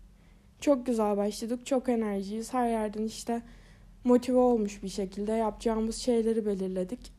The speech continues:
Küçük bir aksilik oldu. Bir tane daha oldu. İpler gidiyor çünkü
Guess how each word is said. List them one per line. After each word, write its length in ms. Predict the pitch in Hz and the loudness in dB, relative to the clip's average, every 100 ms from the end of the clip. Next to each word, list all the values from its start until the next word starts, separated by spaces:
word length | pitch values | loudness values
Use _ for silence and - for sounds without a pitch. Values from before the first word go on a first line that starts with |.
| - | -20
Küçük 280 | - - - | -18 -12 0
bir 40 | |
aksilik 500 | 254 240 - 247 240 | 0 0 -4 -6 -4
oldu. 360 | 226 190 220 - - | -4 -6 -8 -14 -8
Bir 60 | 269 | -8
tane 360 | 254 240 226 214 | -2 -2 0 -2
daha 160 | 214 | -2
oldu. 320 | 202 190 185 208 - - - - - - - | -4 -4 -6 -10 -18 -20 -20 -20 -20 -20 -6
İpler 400 | 247 247 254 254 | -4 -2 2 2
gidiyor 460 | - 233 226 233 214 | 0 -4 0 2 0
çünkü 580 | - 247 233 285 294 | -2 -2 2 4 2